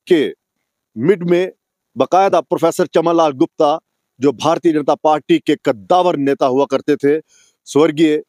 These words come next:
चमनलाल गुप्ता जी ने बाकायदा यहाँ से पथ यात्रा निकाली थी और वीडीसी की डिमांड की थी, और तब इस वीडीसी का जो था गठन हुआ था,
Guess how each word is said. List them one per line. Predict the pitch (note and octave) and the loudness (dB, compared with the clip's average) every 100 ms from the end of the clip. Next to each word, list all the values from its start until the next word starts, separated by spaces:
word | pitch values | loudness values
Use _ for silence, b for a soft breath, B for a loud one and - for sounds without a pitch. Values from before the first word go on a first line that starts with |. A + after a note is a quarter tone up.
| _ _ - | _ _ -14
चमनलाल | D#3 D#3+ D#3+ | -10 -6 -6
गुप्ता | C#3 D3 - E3+ | -8 -18 -8 -6
जी | C#3 | -6
ने | C3 C3 C#3+ _ _ | -8 -10 -12 _ _
बाकायदा | C3 F3 F3 E3+ | -6 0 0 0
यहाँ | D#3+ D3 D3+ | -2 -2 -4
से | - D#3 C3+ - _ _ - | -4 -4 -4 -6 _ _ -4
पथ | E3+ | 0
यात्रा | D#3 D#3+ - F3+ | 0 0 0 -4
निकाली | E3 D3 D3 | 2 0 0
थी | D3+ D3 E3+ D#3 _ _ | -4 -2 -4 -6 _ _
और | D#3 C#3+ A2 | 0 0 _
वीडीसी | D3 G#3+ A3+ F#3+ F#3 | -4 -2 -2 -2 -6
की | - C#3 B2+ _ | -2 -4 -4 _
डिमांड | D3 E3 F3 | 0 0 0
की | - D3+ | -2 -4
थी, | - F3+ - _ _ | -2 -4 -6 _ _
और | D#3+ - - | -2 -2 0
तब | - A#2 _ _ A#3+ | 0 0 _ _ -10
इस | C3+ - A3+ _ _ _ | -10 -6 -8 _ _ _
वीडीसी | C3+ G#3+ G3 - C#3 | -2 0 -2 -2 -2
का | B2+ C3 D#3 _ _ _ _ | 0 0 -4 _ _ _ _
जो | A#2+ | -4
था | C#3 D3+ | 0 0
गठन | C#3+ D#3 F3+ D3+ | 0 0 0 0
हुआ | B2 C#3+ | 0 0
था, | D3+ A2+ | 0 -2